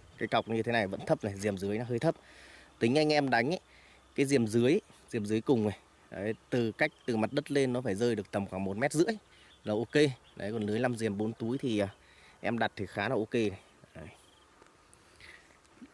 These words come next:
Bàn vạc đây anh em. Đấy, ba anh em là chuẩn bị, à, triển khai để tối đánh. Hôm qua vạc đi nhiều quá, cũng sốt ruột anh em. Đấy, hàng này thì, à,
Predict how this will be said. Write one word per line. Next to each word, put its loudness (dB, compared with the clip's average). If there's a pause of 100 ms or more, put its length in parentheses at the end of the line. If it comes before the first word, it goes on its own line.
(320)
Bàn 2
vạc 2
đây 4
anh 2
em. 2 (300)
Đấy, -10
ba 0
anh 0
em 0
là -2 (240)
chuẩn 0
bị, -4
à, -4 (720)
triển -4
khai -2 (160)
để -14
tối -6
đánh. -6 (140)
Hôm -12
qua -2
vạc -8
đi -8
nhiều -4
quá, -6
cũng -8
sốt -6
ruột 0
anh -4
em. -6 (880)
Đấy, -6
hàng 0
này 2
thì, 0
à, 4